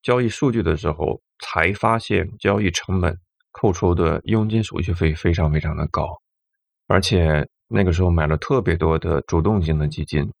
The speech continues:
交易成本比被动型的基金、比债券基金更为高。所以我就在反思，为什么我当时没有注意到这些交易成本的存在。我们换一个场景，比方说你要买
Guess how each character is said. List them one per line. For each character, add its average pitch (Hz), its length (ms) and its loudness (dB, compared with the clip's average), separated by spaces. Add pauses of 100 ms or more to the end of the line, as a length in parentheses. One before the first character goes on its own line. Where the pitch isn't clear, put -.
(720)
交 98 180 2
易 95 80 2
成 82 280 0
本 76 280 0
比 78 380 -2
被 110 120 2
动 92 180 2
型 80 120 -2
的 78 80 0
基 78 140 -4
金、 80 240 0
比 - 100 -6
债 98 140 2
券 90 180 2
基 82 120 -2
金 80 240 0
更 117 240 0
为 76 180 -2
高。 76 260 -2 (360)
所 120 120 0
以 - 20 4
我 117 100 4
就 98 120 2
在 120 120 0
反 78 220 0
思， 104 140 -2
为 156 180 0
什 87 160 -4
么 101 100 0
我 87 120 2
当 110 160 0
时 - 120 -6
没 104 200 2
有 127 120 0
注 160 220 0
意 131 80 0
到 95 140 0
这 78 100 -6
些 76 140 -2
交 78 160 0
易 76 40 0
成 73 220 -4
本 73 160 -2
的 78 140 -4
存 - 280 -6
在。 82 240 2 (200)
我 101 60 2
们 120 120 4
换 156 180 2
一 110 60 0
个 87 60 2
场 78 240 0
景， 76 280 -4
比 - 120 0
方 90 120 4
说 123 160 0
你 104 80 0
要 92 160 0
买 71 460 -2